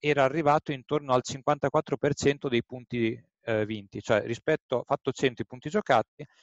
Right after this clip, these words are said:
è arrivato a un tasso di successo intorno al cinquantaquattro, che potrà sembrare poco, però se andiamo a vedere un pochettino, un pochettino di dati ci accorgiamo che il cinquantaquattro per cento è la soglia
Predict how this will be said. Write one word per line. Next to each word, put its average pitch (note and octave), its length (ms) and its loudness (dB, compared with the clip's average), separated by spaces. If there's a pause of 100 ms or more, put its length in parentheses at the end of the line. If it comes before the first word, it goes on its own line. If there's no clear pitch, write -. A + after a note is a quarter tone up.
(160)
è - 80 -8
arrivato D#3+ 360 0
a - 20 -4
un C3+ 60 -8
tasso D3+ 240 0
di C3+ 60 -2
successo D3 400 -2
intorno B2 260 -4
al A2+ 60 -2
cinquantaquattro, G#2 880 -4 (420)
che D3 220 -4 (100)
potrà G#3 280 0
sembrare C#3 420 2
poco, A2+ 440 -4
però F3+ 400 2 (440)
se - 180 -4
andiamo D#3 300 -2
a - 20 0
vedere C3 380 2
un A2 80 -10
pochettino, B2 800 -4
un A2 80 -8
pochettino C#3 440 -4
di A3 100 -2
dati C3 300 2
ci - 100 -4
accorgiamo B2+ 460 0
che - 120 -6
il - 60 -6
cinquantaquattro E3+ 580 0
per E3+ 140 0
cento C3 360 -2
è C3+ 100 2
la E3 140 4
soglia C3+ 540 2